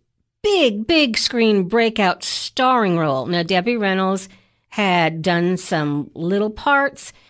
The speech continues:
She had, you know, won some Miss whatever. She's cute. She can sing. And, well, she could dance a little,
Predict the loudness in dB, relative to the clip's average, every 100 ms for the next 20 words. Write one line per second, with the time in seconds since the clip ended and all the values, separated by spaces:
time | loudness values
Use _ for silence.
0 | _ -8 -4 0 -2 -2 -2 -2 -2 -2
1 | -2 -2 -2 0 0 -2 -4 -6 -4 -2
2 | 0 0 0 2 0 -4 -20 _ -6 -4
3 | -2 -2 -4 -6 -2 0 0 -4 -18 -20
4 | -8 -4 -2 0 0 -2 -4 -4 -6 -6
5 | -8 -4 0 2 2 0 -2 -4 -10 _
6 | -2 0 2 2 2 2 0 -4 -10 -8
7 | -6 -2 -4 -2 0 0 -2 -4 -2 -2
8 | 0 -2 -6